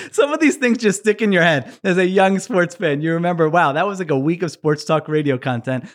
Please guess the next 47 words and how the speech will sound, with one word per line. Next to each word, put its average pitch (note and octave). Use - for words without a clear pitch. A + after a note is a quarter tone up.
when C3
Donovan C3+
McNabb C3
said, B2
"We B2+
showed B2
our A#2
youth" A2+
after B2
a A#2
loss. A2
They F3+
showed G3+
their D#3+
youth A2
after B2
that A2+
loss. F#2
That's D3
okay. G#2
Jordan C#3+
Love C#3
was B2+
off C#3+
in B2+
the B2
first A#2+
half. D3+
They A2+
had A2
three A#2
turnovers. D3
They F#3+
still C4+
had B3+
a A3
chance A#3
to A#3
win. A#3+
You D3+
know, F#3+
uh, -
again, F#3
as C3+
I C#3+
said D#3
on C#3+